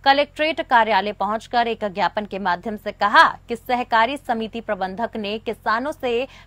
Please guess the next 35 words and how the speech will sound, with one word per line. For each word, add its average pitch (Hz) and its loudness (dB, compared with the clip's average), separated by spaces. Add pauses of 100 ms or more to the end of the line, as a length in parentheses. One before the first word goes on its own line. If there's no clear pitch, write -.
(100)
खाद 302 4
बीज 247 -6
पंजीयन 202 -6
के 185 -10
लिए 196 -4
प्रति 196 -6
किसान 214 -8
से 220 -4 (360)
प्रति 277 -2
एकड़ 233 2
दो 226 0
सौ 277 0
रुपए 214 -2
की 233 -8 (180)
अवैध 214 2
वसूली 202 -8
की 202 -12
जा 202 0
रही 277 -4
है। 233 -4 (140)
हमार 202 0 (300)
राज 226 4
पार्टी 220 0
के 269 -4
युवा 226 0
प्रदेश 233 -2
अध्यक्ष 233 -2
उदय 226 0
नेताम 220 -2
और 226 2
राजनांदगांव 247 0
जिला 214 0
अध्यक्ष 220 -2
मनमोहन 202 -8
सिंह 220 -8